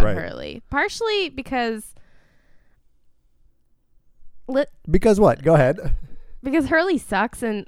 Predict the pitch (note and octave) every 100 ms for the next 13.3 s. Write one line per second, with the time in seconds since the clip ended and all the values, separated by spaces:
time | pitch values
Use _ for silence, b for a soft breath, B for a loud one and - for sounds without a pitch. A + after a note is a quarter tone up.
0 | - G#3+ G#3+ A#3 C4 C4 G#3 G3 F3+ G3+
1 | G#3+ A3 G3+ F#3+ F3+ F3 F3 F3+ F3 -
2 | F3 - _ _ _ _ _ - F#3 G3
3 | - G#3 F3+ F3 F#3+ G#3 F#3+ F#3+ F#3 F3
4 | E3+ D#3 D#3+ F3+ E3 D#3 E3+ F#3+ F3 E3
5 | D#3 E3+ E3 D3+ D3+ E3+ F#3 F#3+ F3 E3+
6 | F3 D3+ - - A#3+ C4 B3 - - D3+
7 | D#3+ D3 G2 E2 B B B2+ - _ D3+
8 | C#3+ C#3 B2 G#2+ G2 F2+ E2+ E2 D#2 E2
9 | - - C#4+ D4 D#4 D4+ D4+ D#4+ C4+ C4
10 | B3+ A#3 - - A3+ A#3 - C4+ B3+ C#4
11 | B3 G3 C#3+ A2 A2+ A3+ - b b -
12 | E3 - A3 - G#3+ G3 E3+ - C3+ B2+
13 | A#2 A#2